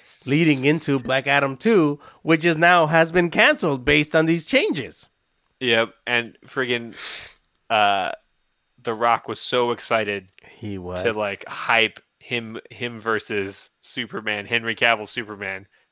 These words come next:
Speaker 2: it was like, "We finally did it, guys." And they were like, "No, you didn't." <laughs>
Speaker 1: You know what? And, and I will give credit to, to, to The Rock. That man commits. You know, he believes and he commits, and it's a shame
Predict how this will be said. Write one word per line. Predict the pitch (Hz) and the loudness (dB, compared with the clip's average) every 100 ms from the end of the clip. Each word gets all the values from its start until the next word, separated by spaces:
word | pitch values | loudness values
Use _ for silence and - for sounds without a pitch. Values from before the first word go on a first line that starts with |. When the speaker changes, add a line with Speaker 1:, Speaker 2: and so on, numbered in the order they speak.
| _ | _
Speaker 2:
it | |
was | 110 | -8
like, | 107 104 | -6 -6
"We | |
finally | 107 143 139 135 131 | -2 2 2 0 0
did | 139 135 | 0 0
it, | 107 | 0
guys." | 117 110 110 - _ _ _ _ _ _ _ | 2 2 0 -6 _ _ _ _ _ _ _
And | 101 | -18
they | 95 | -14
were | 95 | -10
like, | 95 - | -10 -10
"No, | 107 | -8
you | 101 | -8
didn't." | 95 95 98 _ _ | -10 -16 -20 _ _
<laughs> | - 151 | -8 0
Speaker 1:
You | 202 | 2
know | 277 | 4
what? | 339 302 - | 2 0 0
And, | 180 190 | 2 2
and | 170 175 | 2 2
I | 180 | 4
will | 185 220 | 4 2
give | 190 196 170 | 2 0 0
credit | - 165 156 | 2 2 2
to, | 147 135 127 | -2 -4 -4
to, | 123 139 120 | -4 -4 -4
to | - - 127 | -10 -12 -6
The | 120 | -4
Rock. | 117 120 120 - _ _ _ _ _ _ _ _ | 0 2 0 -6 _ _ _ _ _ _ _ _
That | 143 151 202 | -10 -4 -4
man | 214 170 160 | -2 -2 -4
commits. | 147 127 110 117 104 - - - _ _ _ | -6 -8 -4 -4 -4 -10 -12 -16 _ _ _
You | - 123 | -6 -4
know, | 120 117 | -2 -2
he | 117 147 | -4 -6
believes | 165 165 151 139 143 147 151 | -4 -2 -2 0 0 -2 -4
and | 120 | -4
he | 120 | -4
commits, | 113 110 117 135 - - | -6 -4 -2 -2 -6 -6
and | 127 123 123 | -4 -4 -4
it's | 131 127 | -8 -6
a | 120 | -8
shame | - - - 185 180 131 98 | -8 -4 2 4 6 4 0